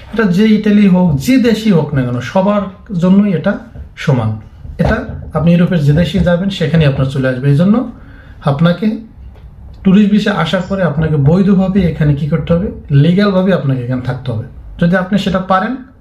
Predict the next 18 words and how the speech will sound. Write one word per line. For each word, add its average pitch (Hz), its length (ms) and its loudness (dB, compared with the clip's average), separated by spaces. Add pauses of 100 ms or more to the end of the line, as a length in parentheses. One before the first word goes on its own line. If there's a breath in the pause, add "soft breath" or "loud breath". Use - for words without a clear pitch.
(560 soft breath)
এবং 143 480 2 (640)
তাহলেই 202 260 2
আপনি 196 200 -2
থাকতে 151 220 -6
পারবেন। 151 220 0
আর 151 80 0
যদি 156 200 0
আপনি 170 540 -4
চিন্তা 185 220 2
করেন, 170 200 2
"না, 147 140 0
এত 151 400 -2
ধরনের 160 480 2 (920)
রিকোয়ারমেন্ট 151 640 2
এবং 143 300 2
এত 147 340 2
ধরনের 135 380 4
ধাপ 127 540 -4